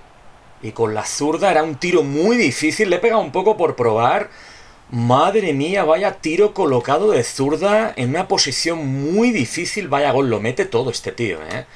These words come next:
Lo mete todo. Balón para Mbabu, buen físico, Lewandowski.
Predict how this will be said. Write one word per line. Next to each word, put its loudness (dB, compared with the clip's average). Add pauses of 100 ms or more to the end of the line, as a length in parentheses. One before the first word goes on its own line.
(400)
Lo -2
mete 0
todo. 0 (3500)
Balón -18
para -12
Mbabu, -8
buen -8
físico, -4
Lewandowski. -6